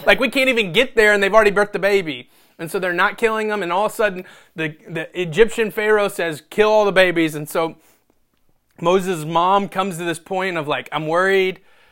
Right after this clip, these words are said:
he's gonna die," puts him in the basket, puts him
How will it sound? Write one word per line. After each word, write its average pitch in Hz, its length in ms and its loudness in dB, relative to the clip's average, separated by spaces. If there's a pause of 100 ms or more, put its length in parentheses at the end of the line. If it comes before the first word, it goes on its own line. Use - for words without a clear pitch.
(160)
he's 147 160 -16
gonna 151 200 -8
die," 190 640 4 (340)
puts 180 240 -6
him 180 100 -6
in 175 60 -6
the 156 80 -6
basket, 196 760 2 (920)
puts 170 240 -10
him 190 320 -4